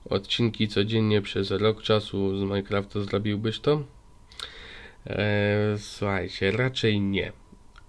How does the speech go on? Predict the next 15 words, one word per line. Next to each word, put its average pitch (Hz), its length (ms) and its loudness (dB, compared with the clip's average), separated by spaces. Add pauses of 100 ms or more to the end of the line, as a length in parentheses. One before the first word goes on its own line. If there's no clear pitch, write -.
(100)
I 117 120 -4
teraz 107 380 -2
dlaczego? 98 640 0
Dlatego, 104 640 -2
że, 101 400 0 (1000)
e, 101 300 2
Minecraft 110 1300 0 (240)
jest 107 360 0
grą, 104 280 0
która 101 300 0
by 101 160 0
mogła 101 340 0
mi 98 160 0
się 98 640 -2 (320)
znudzić - 760 -4